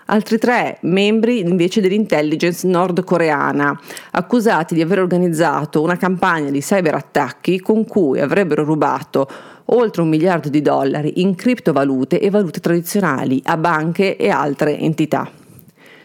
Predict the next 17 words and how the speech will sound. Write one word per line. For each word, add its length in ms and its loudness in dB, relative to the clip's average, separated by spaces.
I 100 2
tre 300 0
sono 180 0
accusati 600 0
di 60 2
aver 200 0
creato 520 -2
applicazioni 600 0
malevoli 560 2
per 180 -2
criptovalute 800 0
con 200 0
cui 200 0
derubare 400 0
soldi 460 0
agli 160 0
utenti, 640 -2